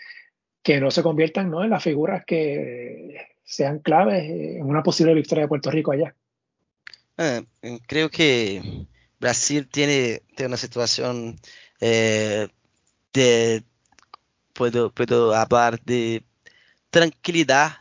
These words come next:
Speaker 2: en cierto punto, especialmente con, con los aleros, porque
Speaker 1: Ujú.
Speaker 2: tenemos, tenemos, eh, Vitor Benítez, que,
Speaker 1: Ajá.
Speaker 2: que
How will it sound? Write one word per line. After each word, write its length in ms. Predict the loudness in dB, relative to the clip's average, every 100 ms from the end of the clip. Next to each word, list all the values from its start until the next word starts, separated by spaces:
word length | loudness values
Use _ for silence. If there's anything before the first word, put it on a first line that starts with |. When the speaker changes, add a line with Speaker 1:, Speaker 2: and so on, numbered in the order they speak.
| -20
Speaker 2:
en 140 | -12 -12
cierto 400 | -4 -4 -4 -10
punto, 500 | -6 -6 -2 -4 -4 _ -12
especialmente 920 | -6 -2 0 0 0 -2 -6 -6 -8
con, 640 | -4 -2 -2 -4 -6 -10 _ _ _
con 160 | -4
los 240 | 0 0 0
aleros, 580 | 0 2 0 -2 -4 -8 _ _ _
porque 880 | -6 -6 -6 -2 0 0 -2 -2 -4
Speaker 1:
Ujú. 100 | -6
Speaker 2:
tenemos, 500 | -2 -2 0 -2 -4 -16 _ _
tenemos, 720 | -6 -2 0 0 -2 -4 -8 _
eh, 580 | -4 -2 -2 -2 -6 -6
Vitor 280 | -2 0 2
Benítez, 520 | 2 2 0 -2 -20 _ _ _ _
que, 800 | -4 0 0 0 -2 -4 -8 -6
Speaker 1:
Ajá. 180 | -6 -6
Speaker 2:
que 760 | -4 -2 0 0 -2 -4 -10